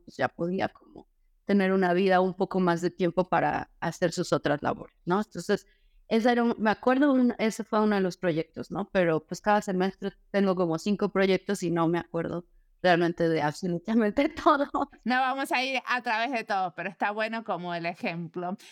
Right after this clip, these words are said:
Speaker 2: Y ahora vas a dar clases, vas a dar un taller en Laboratoria.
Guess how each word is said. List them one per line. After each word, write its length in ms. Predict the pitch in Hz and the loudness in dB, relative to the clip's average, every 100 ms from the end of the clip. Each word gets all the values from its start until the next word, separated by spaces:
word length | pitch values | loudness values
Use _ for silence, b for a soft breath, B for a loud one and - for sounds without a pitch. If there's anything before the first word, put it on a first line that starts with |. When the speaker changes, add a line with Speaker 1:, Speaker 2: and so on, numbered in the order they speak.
| B | B
Speaker 2:
Y 100 | - | -2
ahora 240 | 285 320 427 403 | 0 0 -2 -2
vas 180 | 359 | -2
a 60 | 330 | -2
dar 300 | 269 269 320 | -2 -2 -6
clases, 520 | - 285 330 359 339 | -4 -4 -2 -6 -6
vas 180 | 311 262 | -6 -4
a 60 | 277 | -4
dar 200 | 262 269 | -4 -4
un 160 | 285 | -6
taller 560 | 247 214 - 254 277 320 | -4 -4 -4 -4 -4 -6
en 160 | 220 202 | -6 -4
Laboratoria. 1040 | 185 170 165 156 - 208 170 135 113 185 | -4 -2 -4 -4 -4 -4 -4 -4 -4 -6